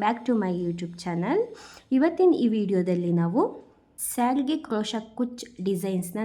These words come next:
ನಾವು ಹಾಕ್ತಾ ಹೋಗ್ತೀವಲ್ವ, ಅದರಲ್ಲಿ ನಮಗೆ ಬೇಸಿಕ್ಕಾಗಿ ಯಾವ್ದನ್ನ ನಾವು ಕಲಿಬೇಕು ಮುಖ್ಯವಾಗಿ ಅಂತ ಅನ್ನೋದನ್ನ ಈ ವಿಡಿಯೋ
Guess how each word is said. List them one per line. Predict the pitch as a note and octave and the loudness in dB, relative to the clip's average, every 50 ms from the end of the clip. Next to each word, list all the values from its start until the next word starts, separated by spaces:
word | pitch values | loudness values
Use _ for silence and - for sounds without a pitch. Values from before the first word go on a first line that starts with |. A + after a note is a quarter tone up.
| A3 G3 | -2 0
ನಾವು | F#3+ F#3 G3 - - - | -2 -2 -4 -4 -6 -6
ಹಾಕ್ತಾ | F#3+ F#3 - - E3 E3+ | -8 -8 -8 -8 -6 -6
ಹೋಗ್ತೀವಲ್ವ, | F3 F3 F3 - - F3 F3 E3+ F3 A#3 D4+ - - - | -6 -6 -8 -8 -6 -6 -4 -4 -4 -4 -4 -2 -2 -2
ಅದರಲ್ಲಿ | G#3 E3+ F3 G3 F#3+ F#3+ F#3+ F#3+ F#3+ | -2 -2 -4 -4 -2 -2 -2 -2 -2
ನಮಗೆ | F3+ F3+ F3+ F#3 - - E3 E3+ F3+ | -2 -2 -2 -4 -4 -6 -6 -6 -4
ಬೇಸಿಕ್ಕಾಗಿ | F3 G3 A#3+ A#3+ - A#3 A3 - - F#3 F3+ F#3 B3 G4+ - - - - - - - _ - G#3+ G#3 | -4 -4 -4 -4 -4 -6 -6 -6 -6 -8 -6 -4 -4 -4 -4 -6 -14 -18 -18 -20 -20 _ -6 -4 0
ಯಾವ್ದನ್ನ | F#3+ F#3 G#3 A#3+ B3+ A#3+ C#4 C#4+ C#4+ C4+ | 0 2 2 2 4 6 6 6 6 4
ನಾವು | B3 A3 A3 G#3+ - G#3+ | 4 2 0 0 -2 -2
ಕಲಿಬೇಕು | G3 F#3+ G3 G#3+ F#3+ G3 F#3+ F#3 F3 F3+ - F3+ F#3 F3+ F3 - - - - G#3 | -2 0 0 0 0 0 0 0 -2 -2 -2 -2 0 0 -2 -6 -12 -8 -6 -6
ಮುಖ್ಯವಾಗಿ | F#3+ G3 - - A3 G3+ F#3 F3 E3+ E3+ E3 E3+ F3+ F3+ F3 - - F#3 | -6 -6 -6 -4 -4 -2 0 0 0 0 0 0 -2 -4 -4 -4 -4 -4
ಅಂತ | F#3 F#3 F3+ F3+ E3+ | -4 -4 -4 -4 -2
ಅನ್ನೋದನ್ನ | E3+ E3+ E3 E3 D#3+ E3 A3+ C#4+ D4 B3+ | -2 -2 -2 -2 -4 -4 -2 -2 0 0
ಈ | G3 F#3 | 0 0
ವಿಡಿಯೋ | F#3 F#3 F3+ F3 | 0 0 0 -2